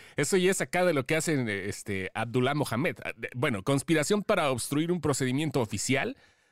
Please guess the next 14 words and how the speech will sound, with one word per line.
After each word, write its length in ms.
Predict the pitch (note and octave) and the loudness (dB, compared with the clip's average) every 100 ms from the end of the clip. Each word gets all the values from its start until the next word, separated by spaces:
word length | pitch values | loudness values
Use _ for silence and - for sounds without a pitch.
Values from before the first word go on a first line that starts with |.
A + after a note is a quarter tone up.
| _ | _
obstrucción 520 | - B2 D3 C3 G3+ G3 | -6 -2 -2 2 2 4
e 40 | |
intento 380 | E3+ D#3 F#3 F#3 | 2 2 2 4
de 140 | D#3 | 2
obstruir 560 | A#2 - B2 D3 B3+ A#3+ | 2 0 2 2 2 2
un 120 | D3+ | 0
procedimiento 840 | - C3 A#2 A#2 A#2 A#2+ B2+ D3 A#2+ | 0 -2 0 0 2 2 0 0 0
oficial 640 | - G#2 - A2+ C#3 - | -2 -4 -2 0 -2 -4
y 140 | G#2+ | -8
conspiración 1080 | G2 G2+ G2 - - G#2 F2+ - G2 G#2+ G2 | -2 -2 -2 -4 -4 -2 -2 -4 -2 0 -2
contra 520 | - D2 C#2 - C#2+ | -4 -10 -8 -8 -8
los 300 | C#2+ - - | -8 -6 -6
derechos. 1080 | - C2 - - - - - - - - - - | -6 -6 -6 -6 -8 -8 -14 -8 -6 -4 -8 -12
Ah, 340 | - - F#3 | -6 -4 -4